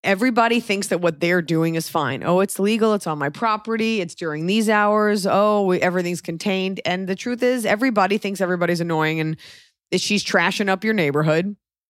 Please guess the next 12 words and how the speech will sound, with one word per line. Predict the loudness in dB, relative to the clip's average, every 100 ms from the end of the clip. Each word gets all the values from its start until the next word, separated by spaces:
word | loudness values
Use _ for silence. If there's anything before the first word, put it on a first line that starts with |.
| _
They've | -2 0
been | 0 2
there | 0
forever. | 2 -2 0 0 2 0 -2 -6 _ _ _ _ _ _ _ _ _ _ _ _ _ _ _ _
Yeah, | -2 0 0 -4
they | -4
might | -4 -2
just | -4
be | -4 -6
part | -2 -2
of | -2
it. | -6